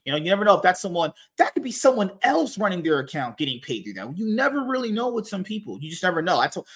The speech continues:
so I learned about life. You know, the thing, the thing Elon Musk tweeted, "The most unexpected thing is probably the thing that's happening." <laughs>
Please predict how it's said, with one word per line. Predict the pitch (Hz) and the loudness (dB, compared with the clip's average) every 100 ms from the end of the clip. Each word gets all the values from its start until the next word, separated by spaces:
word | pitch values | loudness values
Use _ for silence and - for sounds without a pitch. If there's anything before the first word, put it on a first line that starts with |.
| - | 2
so | 247 | 4
I | |
learned | 226 233 | 6 6
about | 208 170 | 6 6
life. | 185 143 - | 6 4 0
You | 226 | -6
know, | |
the | - | -4
thing, | 240 220 208 | -6 -6 -6
the | 214 | -8
thing | 226 214 | -6 -4
Elon | 214 208 | -2 0
Musk | 240 - | -2 -4
tweeted, | 151 101 - _ _ | -4 -4 -8 _ _
"The | 185 | 2
most | 180 170 190 | 2 4 4
unexpected | 226 247 - 226 214 - | 4 4 2 0 -2 -2
thing | 233 196 175 175 | 0 0 0 -4
is | 165 156 | -6 -6
probably | - 190 233 285 294 | -10 2 8 8 8
the | 254 | 2
thing | - 240 | -2 -2
that's | 208 208 | 0 8
happening." | 208 196 139 127 117 | 8 8 4 -8 -8
<laughs> | 185 | -10